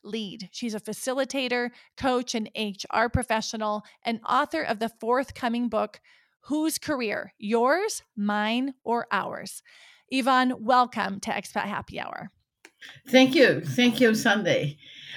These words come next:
Speaker 2: Well, I have to say, you asked the question, "Does it keep me up at night?" I guess the answer would be yes. Otherwise, I wouldn't have bothered to write the book, Whose Career? Yours, Mine, or Ours, right? <laughs>
Speaker 1: Absolutely.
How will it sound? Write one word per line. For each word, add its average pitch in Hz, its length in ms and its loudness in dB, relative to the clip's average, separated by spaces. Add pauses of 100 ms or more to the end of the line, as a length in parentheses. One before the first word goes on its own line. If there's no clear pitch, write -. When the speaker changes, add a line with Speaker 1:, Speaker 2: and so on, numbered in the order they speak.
(120)
Speaker 2:
Well, 233 340 12
I 143 60 -2 (600)
have 269 220 10
to 294 80 4
say, 240 300 6
you 202 180 4
asked 226 280 8
the 185 80 -4
question, 190 540 4
"Does 185 200 6
it - 180 -2
keep 226 200 -2
me 202 160 -2
up 196 200 4
at 185 140 -2
night?" 175 340 0 (600)
I 202 60 8
guess 262 300 10
the 190 120 2
answer 233 340 8
would 196 220 2
be 180 160 4
yes. 185 340 4 (140)
Otherwise, 190 480 4
I 165 340 2
wouldn't 190 400 -2
have 165 480 0
bothered 170 380 6
to 175 100 -2
write 165 300 4
the 156 80 0
book, 160 320 -2
Whose 165 220 -4
Career? 156 460 0
Yours, 160 540 0
Mine, 147 300 0
or 139 100 -2
Ours, 139 500 -2
right? 135 340 -2
<laughs> - 40 -16 (600)
Speaker 1:
Absolutely. 214 720 0